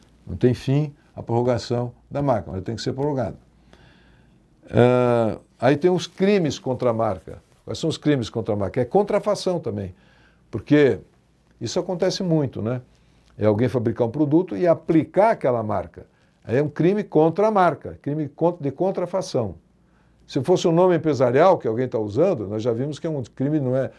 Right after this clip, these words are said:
não é de contrafação, é de concorrência desleal. É porque alguém tá usando o nome empresarial do outro.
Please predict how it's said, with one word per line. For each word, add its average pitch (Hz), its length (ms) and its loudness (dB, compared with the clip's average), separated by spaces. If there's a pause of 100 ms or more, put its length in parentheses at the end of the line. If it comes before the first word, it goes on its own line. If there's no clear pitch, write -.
(240)
não 110 140 0
é 156 80 6
de 170 140 2
contrafação, 120 920 -2
é 101 80 -8
de 107 100 -4
concorrência 143 760 -4
desleal. 127 640 2 (320)
É 104 60 -16
porque 101 240 -8
alguém 117 240 0
tá 135 140 -4
usando 123 320 -2
o 127 60 -2
nome 120 200 -2
empresarial 135 580 0
do 170 100 0
outro. 151 380 0